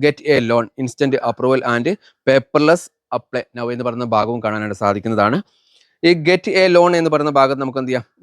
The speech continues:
just ഒന്ന് ക്ലിക്ക് ചെയ്യാം. ക്ലിക്ക് ചെയ്യുന്ന സമയത്ത് ഇതുപോലൊരു പേജിലേക്കാണ് വരുന്നത്. അപ്പോൾ അവിടെയായിട്ട് നമുക്ക് എന്ത് ചെയ്യാൻ പറ്റും, കാണുന്നുണ്ട്, instant loan up to twelve lakh, പന്ത്രണ്ട് ലക്ഷം രൂപ വരെയാണ് എന്ത് ചെയ്തത്, ഇവർ വായ്പ നൽകുന്നത്.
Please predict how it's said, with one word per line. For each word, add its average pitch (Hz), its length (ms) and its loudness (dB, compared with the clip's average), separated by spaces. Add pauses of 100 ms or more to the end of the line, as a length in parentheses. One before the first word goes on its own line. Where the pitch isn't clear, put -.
(140)
just 127 320 -4
ഒന്ന് 151 140 -4 (280)
ക്ലിക്ക് 156 320 0
ചെയ്യാം. 101 160 -4 (920)
ക്ലിക്ക് 180 300 2
ചെയ്യുന്ന 165 300 2
സമയത്ത് 127 400 0 (240)
ഇതുപോലൊരു 135 480 0
പേജിലേക്കാണ് 113 560 -2 (320)
വരുന്നത്. 147 340 2 (440)
അപ്പോൾ 151 160 4
അവിടെയായിട്ട് 160 360 4
നമുക്ക് 143 220 -2
എന്ത് 139 120 -6
ചെയ്യാൻ 131 140 -2
പറ്റും, 123 180 -6 (260)
കാണുന്നുണ്ട്, 127 500 2 (840)
instant 180 400 2
loan 156 120 4 (200)
up 131 100 -4 (100)
to 180 80 2 (880)
twelve 160 300 4
lakh, 113 260 -2 (560)
പന്ത്രണ്ട് 175 480 2
ലക്ഷം 139 280 -4
രൂപ 127 180 -4
വരെയാണ് 123 180 -4
എന്ത് 117 100 -8
ചെയ്തത്, 117 180 -6 (220)
ഇവർ 123 140 -2 (100)
വായ്പ 117 420 2
നൽകുന്നത്. 110 400 -4